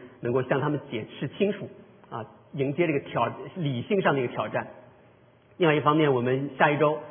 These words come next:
马上就要有，啊，春令会，也是专门是一个传福音的一个活动，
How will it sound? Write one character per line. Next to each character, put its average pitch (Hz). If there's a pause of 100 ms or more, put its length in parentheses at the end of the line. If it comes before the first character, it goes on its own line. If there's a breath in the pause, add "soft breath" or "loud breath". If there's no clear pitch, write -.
(160 loud breath)
马 127
上 139
就 147
要 139
有， 110 (400 loud breath)
啊， 113
春 170
令 156
会， 190 (400)
也 123
是 139
专 139
门 127
是 127
一 135
个 123
传 123
福 139
音 156
的 143
一 120
个 113
活 110
动， 113